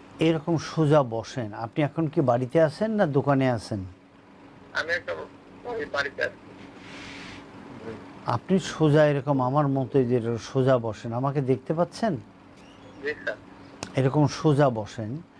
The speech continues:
Speaker 1: প্লাস্টিকের চেয়ারে বসবেন না, শক্ত চেয়ারে বসেন। বসে,
Speaker 2: হ্যাঁ, বল।
Speaker 1: বসে আপনার এই চোয়ালটাকে এরকম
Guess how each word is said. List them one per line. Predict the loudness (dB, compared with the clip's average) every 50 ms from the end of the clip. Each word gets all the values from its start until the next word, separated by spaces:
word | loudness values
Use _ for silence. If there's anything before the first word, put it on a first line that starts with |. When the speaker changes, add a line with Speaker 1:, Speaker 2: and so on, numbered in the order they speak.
| -20 -20 -20 -20 -12 -2
Speaker 1:
প্লাস্টিকের | 0 2 2 2 0 -2 -4 -2 0 0 0 0 2
চেয়ারে | 4 6 6 6 6 4
বসবেন | 2 0 -2 -2 -2 -2 -2 -2
না, | -2 -2 -4 -6 -8 -10 -14 -20 -20 -20 -20 -20 -20 -20 -20 -20 -20 -20 -20 -20 -20 -20 -20 -20 -20 -20 -18 -14 -8 -2
শক্ত | -2 -2 -2 -2 -4 -4 -4 -4 0
চেয়ারে | 2 4 4 4 4 2
বসেন। | -2 -2 -4 -4 -4 -6 -8 -6 -8 -8 -14 -18 -20 -20 -20 -20 -20 -20 -20 -20 -20 -20 -20 -20 -20 -20 -20 -20 -20 -20 -16 -10 -8 -4 0
বসে, | 2 2 2 2 0 0 0 0
Speaker 2:
হ্যাঁ, | 0 -4
বল। | -6 -8 -12 -16 _ -14 -8 -6 -2
Speaker 1:
বসে | 0 0 -2 -2 -2 -2 0 0 -2 -4 -8 -14 -20 -20 -20 -20 -20 -20 -20 -14 -6 -4 -4
আপনার | -4 -2 0 0 2 2 0 -2 -8 -18 -20 -20 -20 -20 -12 -4
এই | 0 2 2 2 0 0
চোয়ালটাকে | 2 4 6 6 6 4 2 0 -2 -2 -2 -2 -4 -4 -2 -2 -4 -4 -8 -12 -18 -20 -20 -20 -18 -10 -6
এরকম | -2 -2 -2 0 0 -2